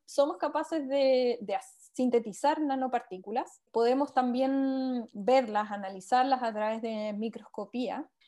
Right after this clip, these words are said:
eh, y bueno, en, en general, lo que, lo que uno hace es eso, es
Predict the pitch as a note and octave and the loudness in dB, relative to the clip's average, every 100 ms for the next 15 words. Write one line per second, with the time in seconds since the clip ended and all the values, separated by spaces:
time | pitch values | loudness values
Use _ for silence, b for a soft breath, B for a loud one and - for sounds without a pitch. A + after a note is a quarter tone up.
0 | b b _ - A3+ A3+ A3+ A3 A3 G#3+ | b b _ -4 0 2 2 0 -2 -2
1 | G#3+ G#3+ A#3 C4 A#3+ F#3+ - _ - A3 | -4 -6 0 2 2 -2 -12 _ -8 -6
2 | G#3+ G#3+ A3 A3 - A#3+ A3 A3+ C4+ F#4+ | -6 -4 -4 -4 -2 -2 0 4 4 4
3 | G4+ - A#3 A3+ A#3 A3+ A3 G#3+ G#3+ G#3+ | -4 -6 -4 -2 -2 -2 0 -2 -4 -4
4 | G#3 A3 G#3+ A3 A3+ B3+ C4+ D4 - D#4 | -4 -4 -4 -2 0 4 4 4 2 0
5 | D4+ C4+ C4 C4 G#3 G3+ G3+ G#3+ G#3+ | 0 0 2 2 0 -6 -6 -4 -6